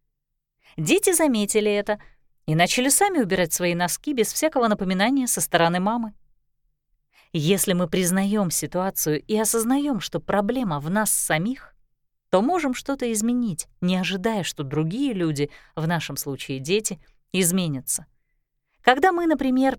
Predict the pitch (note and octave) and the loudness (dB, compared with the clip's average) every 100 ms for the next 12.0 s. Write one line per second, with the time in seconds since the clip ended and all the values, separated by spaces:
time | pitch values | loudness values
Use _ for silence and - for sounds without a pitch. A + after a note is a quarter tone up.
0 | - A#3+ B3 - - A#3+ F#3+ D3+ E3+ - | -4 -4 0 -2 0 -2 0 2 2 0
1 | - G#3+ G3+ C#3 B2+ - - - - G#3+ | 0 0 0 -4 -8 -12 -12 -12 0 2
2 | F#3 G#3 A3 B3+ A3 A3 G#3+ - - A3+ | 2 2 2 2 2 0 0 -2 0 2
3 | G#3 E3 E3+ F3+ F3+ D#3+ D3+ D#3 G3 E3 | 2 -4 -2 -2 -2 -6 -6 -4 -4 -6
4 | - - - F#3+ E3 G3 G#3+ G#3+ - D3+ | -10 -20 -8 -4 -2 0 -2 -6 -6 -2
5 | D#3+ F#3 - B3 F#3+ D3+ D#3 D3 D#3+ D#3+ | 0 0 2 2 2 0 -2 -2 0 0
6 | E3 E3 D#3+ A#3+ F3+ C#3 _ _ _ _ | -2 -6 -4 -4 -4 -8 _ _ _ _
7 | - G#3 B3+ C#4+ D#4 E4 D4+ D4 - D4+ | 0 2 4 2 2 0 0 -2 -2 0
8 | C#4+ A#3 C4+ C4 C4+ A#3+ D#3 C#3+ - E3 | 0 2 2 2 0 0 -2 -4 -2 -4
9 | - D3 D#3+ D#3+ D3+ C#3 _ _ _ _ | -4 -4 -2 -2 -2 -6 _ _ _ _
10 | _ - D#3+ E3 E3 F3+ D3+ F3+ F#3+ F3+ | _ 2 4 6 2 2 2 2 2 0
11 | G3+ F#3+ - F#3+ G3 G3 G#3+ D3 C3+ | -4 -6 -4 2 2 2 -2 -2 -8